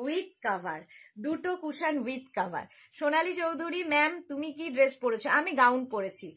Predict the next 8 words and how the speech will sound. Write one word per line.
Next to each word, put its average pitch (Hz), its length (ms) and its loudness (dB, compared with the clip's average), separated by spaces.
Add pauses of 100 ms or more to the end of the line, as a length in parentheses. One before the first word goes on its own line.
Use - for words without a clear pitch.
(320)
Gown 302 320 4
পরেছি। 247 500 -4 (920)
আচ্ছা, 226 320 -4 (280)
সঙ্গে 311 480 0
পেয়ে 302 260 2
যাচ্ছ 302 340 2
কিন্তু 311 400 -4
দুটো, 285 340 -2